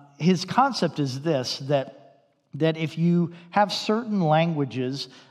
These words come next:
of love that really speak to you,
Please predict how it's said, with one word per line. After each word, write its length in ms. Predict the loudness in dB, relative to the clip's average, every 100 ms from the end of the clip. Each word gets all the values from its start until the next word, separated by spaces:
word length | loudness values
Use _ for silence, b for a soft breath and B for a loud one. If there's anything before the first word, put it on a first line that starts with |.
| B
of 160 | -4
love 760 | 0 4 4 4 0 -6 -10 -4
that 180 | -4 -2
really 280 | 0 0
speak 480 | -2 -6 -2 -2 -2
to 100 | -6
you, 360 | -4 -4 -4